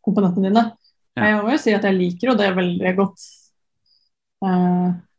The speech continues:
Speaker 1: jeg føler at C S S og sas på en måte er en liten brannfakkel, men at det kan liksom blø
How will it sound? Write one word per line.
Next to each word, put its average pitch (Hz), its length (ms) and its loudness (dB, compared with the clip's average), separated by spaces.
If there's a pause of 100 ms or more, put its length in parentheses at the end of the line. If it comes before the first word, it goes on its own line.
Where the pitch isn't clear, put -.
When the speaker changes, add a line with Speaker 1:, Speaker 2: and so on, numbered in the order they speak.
(100)
Speaker 1:
jeg 185 100 4
føler 196 160 2
at 180 140 -4
C 202 100 0
S 185 140 0
S 180 120 -4
og 185 200 2
sas 196 220 -2 (120)
på 202 120 2
en 180 40 6
måte 175 140 -2
er 196 100 0
en 208 240 -4
liten 196 240 2
brannfakkel, 190 540 0
men 208 100 2
at 196 140 0
det 196 80 0
kan 202 100 2
liksom 190 240 0
blø 180 160 4